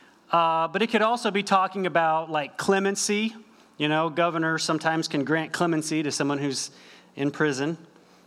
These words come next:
Uh, yieldedness. Okay, there's some different things there that give us an idea. And there's a similar verse or a similar idea to Philippians four five that's found in James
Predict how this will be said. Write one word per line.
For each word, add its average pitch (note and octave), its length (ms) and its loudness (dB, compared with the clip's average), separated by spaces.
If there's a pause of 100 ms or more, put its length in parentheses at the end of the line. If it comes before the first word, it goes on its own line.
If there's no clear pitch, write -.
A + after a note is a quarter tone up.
(140)
Uh, D3+ 140 4
yieldedness. G3+ 1040 0 (500)
Okay, E3+ 300 2
there's A#3 180 0
some A3 140 0
different G3 340 0
things G3 320 0
there E3+ 220 2
that D#3 160 -6
give E3+ 160 2
us E3+ 140 -2
an E3+ 80 2
idea. E3+ 460 2 (260)
And G3+ 120 4
there's B3+ 140 2
a A#3 80 0
similar C#4 480 2
verse G#3 380 2
or F3+ 60 0
a E3 40 0
similar A3 420 2
idea F#3 420 2
to F3 120 0
Philippians F3 640 0
four F3+ 260 2
five E3+ 320 2
that's D3+ 160 -8
found E3 220 2
in C#3 140 -2
James D#3 580 0